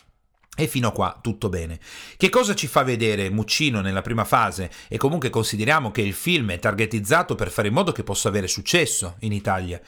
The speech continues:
quindi è strutturato in maniera, secondo me, intelligente, ma che deve far rizzare le antenne a noi imprenditori e liberi professionisti. Nella fase iniziale Silvio Muccino è spumeggiante,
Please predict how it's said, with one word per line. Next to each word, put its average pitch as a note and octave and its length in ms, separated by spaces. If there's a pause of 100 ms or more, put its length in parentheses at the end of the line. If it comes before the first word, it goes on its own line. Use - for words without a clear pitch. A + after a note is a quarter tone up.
(320)
quindi A#2 280
è A#2 120
strutturato B2+ 720
in A2+ 100
maniera, G#2+ 380
secondo G#2 400
me, A2 240
intelligente, G2 800 (240)
ma G#2+ 140
che A#2+ 100
deve A2 160
far A2+ 160
rizzare A#2+ 480
le G2+ 140
antenne G2+ 540
a A2 100
noi G#2+ 200
imprenditori G2+ 640
e B2 100
liberi F#2+ 300
professionisti. G2+ 720 (600)
Nella E3+ 200
fase G3+ 220
iniziale F3 640
Silvio D3 560
Muccino C#3 400
è A#2+ 80
spumeggiante, A#2 960